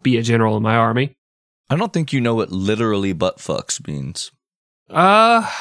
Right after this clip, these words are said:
Speaker 1: no, but, uh, listener, let me know in the comments.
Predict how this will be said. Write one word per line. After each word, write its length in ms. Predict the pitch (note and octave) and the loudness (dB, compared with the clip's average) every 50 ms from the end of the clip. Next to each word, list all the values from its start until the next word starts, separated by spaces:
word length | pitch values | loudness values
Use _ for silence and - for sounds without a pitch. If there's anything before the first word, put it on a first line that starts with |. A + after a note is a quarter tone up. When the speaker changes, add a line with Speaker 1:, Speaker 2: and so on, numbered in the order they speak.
| - - - - - _ _ _ _ _ _ _ _ _ _ _ - | -12 -14 -16 -20 -20 _ _ _ _ _ _ _ _ _ _ _ 0
Speaker 1:
no, 520 | C3+ D3 E3 F3+ F#3 G3 A3 B3 B3 - | 2 4 4 6 6 4 4 2 0 -4
but, 340 | - C3 C3+ C3+ C3+ - - | -2 0 2 2 0 -2 -2
uh, 380 | D3 C#3 C3 B2 A#2+ A2+ A#2 A2+ - _ _ _ _ _ _ | 0 2 4 4 4 2 0 -4 -8 _ _ _ _ _ _
listener, 400 | - A2+ B2 - - D#3+ E3 D#3+ - _ _ _ _ _ _ _ | -2 -2 0 0 0 0 0 -2 -4 _ _ _ _ _ _ _
let 160 | - - B2 B2+ | -4 -2 0 2
me 100 | B2 A2+ | 2 4
know 220 | B2 C#3 C3+ A#2 | 4 4 4 4
in 60 | G#2+ | 2
the 60 | G2+ | 0
comments. 840 | - - - C3+ C3 A#2+ G#2+ F2+ D2+ C2 - - - - - - - | -4 -4 -2 0 0 0 0 -4 -8 -10 -6 -6 -4 -4 -4 -8 -12